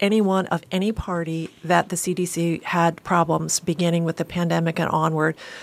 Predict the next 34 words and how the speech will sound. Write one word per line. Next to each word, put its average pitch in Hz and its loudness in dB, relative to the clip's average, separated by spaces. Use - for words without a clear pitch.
Journalists 202 4
chronicle 196 2
it, 190 0
uh, 208 4
you 185 0
know, 175 2
Congress 185 -2
had 180 0
oversight 190 2
hearings, 190 -2
and 185 2
we're 220 6
talking 214 4
about 185 4
through 180 -2
two 185 0
administrations, 160 -2
and 175 0
probably 214 2
before 277 0
that, 160 6
because 170 -6
there 170 0
was 170 -4
a 175 0
great 165 0
book 165 0
written 170 0
by 160 2
Michael 156 0
Lewis 160 0
called 156 -4
The 156 -2
Premonition. 165 -2